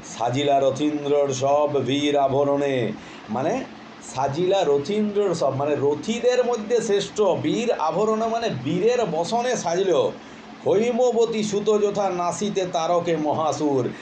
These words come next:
যেমন করে হিমালয় পুত্র কার্তিকেয় তারকাসুরকে বধ করতে সাজিছিল, সেই রকমই সাজিল ইন্দ্রজিৎ। কিংবা যথা বৃহন্নলা রূপী কিরীটি,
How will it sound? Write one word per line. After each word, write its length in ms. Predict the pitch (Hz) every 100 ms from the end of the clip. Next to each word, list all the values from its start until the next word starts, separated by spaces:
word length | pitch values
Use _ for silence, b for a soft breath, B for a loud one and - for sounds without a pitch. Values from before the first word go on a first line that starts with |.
| B B -
যেমন 520 | 123 139 190 226 226 220
করে 220 | 214 208
হিমালয় 760 | 170 139 156 208 226 226 220 214
পুত্র 400 | 208 202 - 208 185
কার্তিকেয় 760 | 165 165 170 170 220 220 214 185 -
তারকাসুরকে 720 | 160 170 233 135 214 233 220
বধ 300 | 208 190 208 185
করতে 260 | 202 196
সাজিছিল, 480 | 170 170 180 175 196
সেই 260 | - 135 151
রকমই 380 | 160 160 160 135
সাজিল 480 | 135 135 160 240 294 B B B -
ইন্দ্রজিৎ। 600 | 117 127 127 113 95 90 - - B B -
কিংবা 320 | 123 127 131 127
যথা 320 | 131 127 131
বৃহন্নলা 680 | 127 123 147 143 139 139 139
রূপী 280 | 139 139 139
কিরীটি, 720 | 135 135 151 175 220 269 220